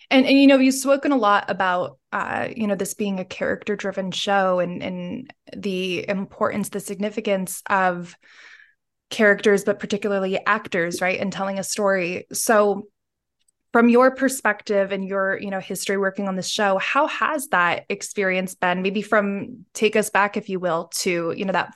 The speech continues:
first season and, and, well, before, <laughs> you know, season one was even a season one, and you're trying to put this story together and you're trying to think, you know, uh,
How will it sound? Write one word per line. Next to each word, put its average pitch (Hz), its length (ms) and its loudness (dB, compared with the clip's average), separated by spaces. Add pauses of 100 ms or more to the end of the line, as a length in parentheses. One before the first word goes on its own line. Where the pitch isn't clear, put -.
first 196 320 0
season 175 640 -2
and, 165 260 -4
and, 180 260 -4
well, 196 220 2
before, 214 400 2
<laughs> - 20 4
you 220 140 0
know, 226 120 6
season 208 340 -2
one 208 160 2
was 208 160 -6
even 202 160 -4
a - 20 0
season 202 380 -4
one, 202 380 -2 (340)
and 202 160 -4
you're 196 80 -2
trying 202 400 0
to 214 60 -2
put 220 180 -4
this 214 180 -4
story 202 240 0
together 196 320 2
and 190 140 -2
you're 185 80 -10
trying - 320 -6
to 214 80 -4
think, 214 400 -8
you 110 80 -6
know, 190 260 -4 (960)
uh, - 140 -10